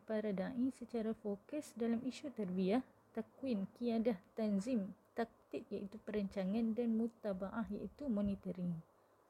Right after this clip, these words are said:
Buku yang saya bentangkan untuk ikhwah akhwat ini adalah satu dari usaha untuk mentakkid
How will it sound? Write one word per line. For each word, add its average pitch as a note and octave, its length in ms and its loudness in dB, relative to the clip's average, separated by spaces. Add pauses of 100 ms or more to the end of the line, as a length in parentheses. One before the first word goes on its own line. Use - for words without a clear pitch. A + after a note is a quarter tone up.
(640)
Buku A#3+ 320 0
yang G3+ 160 2
saya G3+ 160 -2
bentangkan G3 800 0
untuk G3 240 -2
ikhwah A3 480 -6
akhwat G#3+ 320 -8
ini G#3 400 2
adalah G#3 320 0
satu C4 640 -6
dari A3 400 0
usaha A3+ 440 -2 (200)
untuk A3+ 480 -2
mentakkid A3+ 960 -2